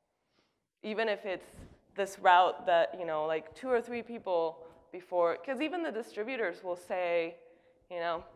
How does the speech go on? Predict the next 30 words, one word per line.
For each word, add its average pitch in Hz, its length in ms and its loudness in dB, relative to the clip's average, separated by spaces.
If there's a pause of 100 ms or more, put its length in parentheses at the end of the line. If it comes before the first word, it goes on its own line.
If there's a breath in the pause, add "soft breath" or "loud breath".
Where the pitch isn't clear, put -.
(360)
"Show 220 320 -4
me 175 460 -4
a 180 80 -8
market," 175 500 -8 (320)
you 175 140 -12
know? 156 200 -12 (140)
And, 160 300 -10 (360)
and 170 120 -6
when 170 160 -4
you're 175 100 -6
saying, 175 560 -2 (680 soft breath)
"Yes, 208 240 0
this 214 180 -14
product 190 340 0
is 151 120 -20
better, 165 480 0 (960)
but 170 100 -2
it 156 100 -2
costs 175 400 -6
twice 202 240 -8
as - 140 -20
much - 460 -10 (440)
or - 80 -14
three 170 220 -12
times 180 320 -14
as 180 140 -18
much 165 320 -10
as 156 160 -10
the 151 340 -6
Walgreens 160 640 -4